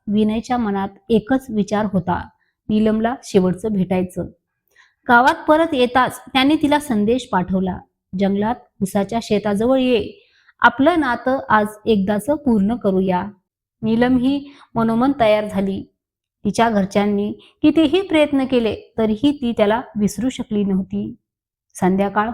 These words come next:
होताच उसाच्या शेतात ते दोघे भेटले. थरथरणारे हात, अश्रूने डबडबलेले डोळे आणि मनात प्रचंड वेदना. विनय म्हणाला,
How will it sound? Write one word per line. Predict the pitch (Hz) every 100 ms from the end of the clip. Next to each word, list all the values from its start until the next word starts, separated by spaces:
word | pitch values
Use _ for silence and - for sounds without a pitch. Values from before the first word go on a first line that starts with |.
| -
होताच | 214 208 208 202 - - _ - - 254
उसाच्या | 247 - 311 349 339
शेतात | 302 269 262 269 -
ते | 262
दोघे | 208 208 240
भेटले. | 214 208 202 196 175 - - _ _ _ -
थरथरणारे | 196 202 220 226 220 247
हात, | 208 208 190 - _ _ _ -
अश्रूने | 262 262 339 339 359
डबडबलेले | 294 240 233 254 262 269 311
डोळे | 226 208 208 185 - - _ _ -
आणि | 196 214
मनात | 220 196 220 - -
प्रचंड | 202 220 233 254
वेदना. | 240 220 196 185 208 220 - _ _ _ _ _ 214
विनय | 202 220
म्हणाला, | 262 208 202 220 208